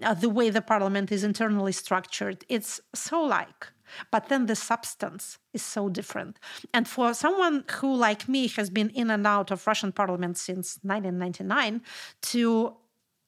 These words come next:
go and visit a really plenipotentiary, uh,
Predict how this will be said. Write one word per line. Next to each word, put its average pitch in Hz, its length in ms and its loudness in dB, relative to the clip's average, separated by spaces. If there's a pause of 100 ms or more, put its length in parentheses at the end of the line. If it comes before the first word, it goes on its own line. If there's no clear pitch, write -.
(140)
go 240 300 4
and 214 220 4
visit 202 540 2
a 196 360 4
really 220 520 2 (300)
plenipotentiary, 226 1080 4 (420)
uh, 220 360 6